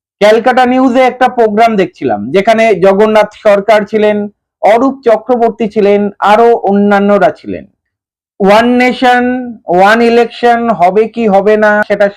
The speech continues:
সময় বলবে। তবে শতরূপ ঘোষ, আহ, যে কথাগুলো বলল, আমার মনে হয় জগন্নাথ বাবুরও মাথা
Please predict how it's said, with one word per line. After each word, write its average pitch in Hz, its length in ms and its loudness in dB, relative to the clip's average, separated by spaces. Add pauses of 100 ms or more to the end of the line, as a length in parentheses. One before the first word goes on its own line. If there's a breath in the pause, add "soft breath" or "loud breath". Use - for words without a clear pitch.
সময় 196 400 0
বলবে। 185 440 0 (540)
তবে 202 320 2 (140)
শতরূপ 240 500 -2
ঘোষ, 254 400 -2 (640)
আহ, 202 580 2
যে 226 200 -2
কথাগুলো 233 540 0
বলল, 220 520 0
আমার 220 440 0
মনে 226 260 0
হয় 214 420 0 (420)
জগন্নাথ 220 540 2
বাবুরও 247 480 0
মাথা 240 560 0